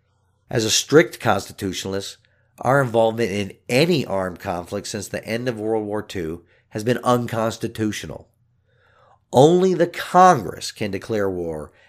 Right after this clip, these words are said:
and send our sons and daughters off to battle. Politicians of all stripes have played the game of fighting conflicts without declaring war for decades now.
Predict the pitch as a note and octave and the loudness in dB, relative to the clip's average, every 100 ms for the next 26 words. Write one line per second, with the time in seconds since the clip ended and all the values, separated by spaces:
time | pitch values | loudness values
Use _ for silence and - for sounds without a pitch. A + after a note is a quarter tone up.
0 | - - G#2+ - A#2 A2 A2 G#2+ - A2+ | -10 -6 -4 0 0 2 0 0 -2 -2
1 | G#2+ G2+ G2+ G2+ G2+ G2 F2+ F2+ E2+ E2+ | -2 -6 -4 0 0 0 -4 -6 -6 -6
2 | - F2 D#2 C#2+ - - _ _ _ _ | -8 -8 -8 -8 -10 -16 _ _ _ _
3 | _ _ _ _ - - A#2+ C#3 C#3 C#3 | _ _ _ _ -8 4 6 6 4 0
4 | C#3 C3 A#2 G#2 A2 B2 B2 - G2+ F2 | 0 -2 0 2 4 4 2 -2 -2 -2
5 | F2+ F2+ - G#2+ G#2+ A2+ A2 G2+ G2 F#2 | -6 -10 -4 -4 -4 -4 -4 -4 -6 -8
6 | - - G#2 G#2+ A#2 - A2 G2+ - F2+ | -10 -4 -2 -2 -6 -6 -6 -6 -6 -8
7 | - F#2+ F#2 F#2+ F#2+ - G#2 G#2 G#2 F#2 | -8 -8 -6 -6 -10 -10 -8 -8 -8 -8
8 | F2 - G2+ F2+ A2 G#2 F#2+ D#2 C#2+ - | -10 -10 -12 -6 -4 -4 -6 -8 -10 -14
9 | C#2 - | -14 -16